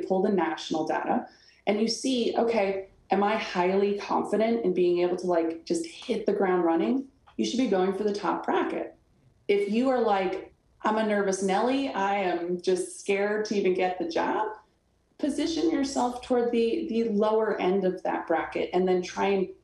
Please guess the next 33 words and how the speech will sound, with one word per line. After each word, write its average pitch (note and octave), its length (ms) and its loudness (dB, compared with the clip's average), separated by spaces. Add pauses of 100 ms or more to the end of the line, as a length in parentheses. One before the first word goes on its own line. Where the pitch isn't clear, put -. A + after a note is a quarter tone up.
(180)
create G#3 520 0
negotiations F#3 1000 0
for F3+ 100 -2
performance E3 640 0
reviews. D3+ 500 -4 (360)
And F#3 100 4
what G3+ 80 2
that G3 160 2
does G3 160 2
is F3+ 120 2
buys E3+ 340 0
you F#3 80 4
a - 80 2
little D#3+ 160 2
time. - 440 -4 (260)
'Cause - 100 -2
I G3 40 4
have F#3+ 140 0
a F3+ 40 2
lot F#3+ 240 2
of, G3+ 220 0 (220)
a F3 80 0
lot G#3+ 460 2
of F#3+ 160 0
people F3 320 0
that E3+ 120 0
are F3 120 2
like, - 320 -2
"I'm A3 340 2
going G3+ 280 2
for E3 140 -2
this F#3 340 0
number." E3+ 520 0